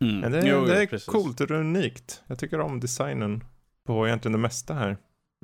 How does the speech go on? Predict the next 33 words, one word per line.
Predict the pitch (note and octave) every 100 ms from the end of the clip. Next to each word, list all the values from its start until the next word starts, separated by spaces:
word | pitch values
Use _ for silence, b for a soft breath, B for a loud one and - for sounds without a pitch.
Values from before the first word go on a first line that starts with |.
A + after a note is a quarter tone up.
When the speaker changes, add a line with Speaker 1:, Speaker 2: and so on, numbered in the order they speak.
| -
Speaker 2:
Av | F2+ A2
det | A2
jag |
har | G#2+
Speaker 1:
Mm. | A#2
Speaker 2:
kört | - F2+
i | -
alla |
fall. | - G2+ - - _ _ B B B B
Speaker 1:
Ja, | - B2 A#2 A2+ G#2 _ _
och | G2+ F#2
storylinen | - G#2+ A#2+ G#2 F#2
är | F2
rätt | F2 -
bra | F2+ D#2+
också, | - A2
tycker | - F#2 B2+
jag. | A2+
Speaker 2:
Mm. | A2 B2 - F2+
Speaker 1:
Eh, | D2 D#2 G2+ -
det |
är | G#2
liksom | G2+ - G#2
mer | G#2
eller | G#2
mindre | G2+ F#2
här, | G2
de | E2+ F#2+
säger | - G2+ F#2
mullvad | F#2 F2+ F#2
och | F2+
man | G2
bara, | F#2